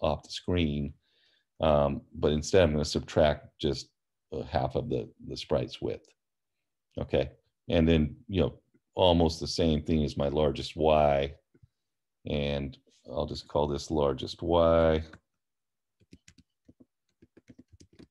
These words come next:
Initialize it to zero. And then I'm just gonna copy Command C, Command V, but I'm gonna change this to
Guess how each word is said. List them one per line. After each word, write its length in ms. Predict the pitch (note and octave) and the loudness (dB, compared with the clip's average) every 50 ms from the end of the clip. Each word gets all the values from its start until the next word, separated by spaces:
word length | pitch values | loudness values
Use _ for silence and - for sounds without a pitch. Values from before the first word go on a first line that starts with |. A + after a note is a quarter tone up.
| _ _ _ - _ _ - - - - _ _ _ _ _ _ _ _ _ _ _ _ _ _ _ _ _ _ _ - | _ _ _ -20 _ _ -20 -20 -20 -20 _ _ _ _ _ _ _ _ _ _ _ _ _ _ _ _ _ _ _ -6
Initialize 640 | - D2+ D#2 D#2+ D#2 - - D#2+ D2+ D2+ D#2 D#2 D2 | -2 0 0 0 0 0 0 2 2 4 4 2 0
it 120 | D2 C#2 - | -2 -4 -4
to 120 | - D#2+ | -4 -6
zero. 760 | C2+ C2+ D2+ E2+ E2+ E2 D#2+ E2 E2 D#2+ D#2+ D#2+ D#2 D#2+ D#2+ - _ _ _ _ _ _ _ _ _ _ _ _ _ _ _ _ _ _ _ _ _ _ _ _ _ _ _ _ _ _ _ _ _ _ _ _ _ _ _ _ _ _ _ _ _ _ _ _ _ _ _ _ _ _ _ - _ - - - - - | -4 -4 -2 0 2 4 4 6 6 6 6 4 2 0 -4 -12 _ _ _ _ _ _ _ _ _ _ _ _ _ _ _ _ _ _ _ _ _ _ _ _ _ _ _ _ _ _ _ _ _ _ _ _ _ _ _ _ _ _ _ _ _ _ _ _ _ _ _ _ _ _ _ -20 _ -20 -20 -16 -8 -4
And 200 | D2+ D2+ D2 D2 | -2 0 0 0
then 140 | D2+ D2+ D2+ | 0 0 0
I'm 140 | D2+ D2+ D2 | 0 0 0
just 160 | D2+ D2 - | -2 -4 -4
gonna 200 | - D#2 C#2+ - - _ _ _ _ _ | -4 -4 -4 -6 -10 _ _ _ _ _
copy 440 | - - E2 D#2 D2+ D2 - D#2 D2+ | -2 2 4 4 4 4 2 0 -4
Command 460 | D2+ - D#2 D#2 D#2 D#2 D2+ D2 D2 | -4 -2 -2 0 2 2 0 0 -2
C, 180 | - - D#2 D2+ | -2 -4 -4 -4
Command 520 | D#2 - - D2+ D2+ D2+ D2+ D2 D2 C#2+ | -4 -4 -2 0 0 0 0 0 -2 -2
V, 220 | D#2 D#2+ D#2+ D#2 D2+ | -2 0 0 0 0
but 160 | - D2+ C#2+ | -2 -2 -2
I'm 120 | D2 D2+ | -2 -2
gonna 160 | D#2 D2 C#2 | -2 -2 -4
change 500 | C#2 - - - E2+ D#2+ D#2 D2+ D2+ D2+ | -6 -8 -6 -4 -2 -2 0 -2 -2 -2
this 280 | D#2+ D#2 D#2 D2 C#2+ - | -2 -2 -2 -2 -2 -6
to 360 | - - - C#2+ C2+ C#2 C#2+ | -6 -4 -2 0 0 -2 -4